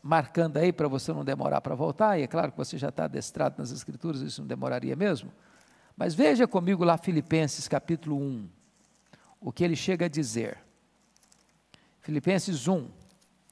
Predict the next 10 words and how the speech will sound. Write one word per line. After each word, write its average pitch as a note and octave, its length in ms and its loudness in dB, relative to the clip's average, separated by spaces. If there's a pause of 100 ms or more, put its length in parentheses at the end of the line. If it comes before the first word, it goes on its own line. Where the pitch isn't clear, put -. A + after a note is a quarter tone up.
(500)
vinte D3+ 260 -2
e D3+ 60 -2
três F3 400 4
e E3 60 4
vinte D#3 240 -2
e D3+ 40 -2
quatro. - 540 -4 (2500)
Ele D#3+ 180 4
diz F3 220 2
assim: D3+ 460 2